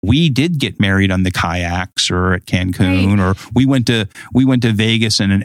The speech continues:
Speaker 1: Elvis impersonator married us, and now I wanna become Catholic. I-,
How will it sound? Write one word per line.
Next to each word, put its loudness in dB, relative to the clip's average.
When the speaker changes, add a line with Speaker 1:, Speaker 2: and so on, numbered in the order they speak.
Speaker 1:
Elvis 0
impersonator 0
married 2
us, -2
and -2
now 2
I 2
wanna 2
become -2
Catholic. -4
I-, -16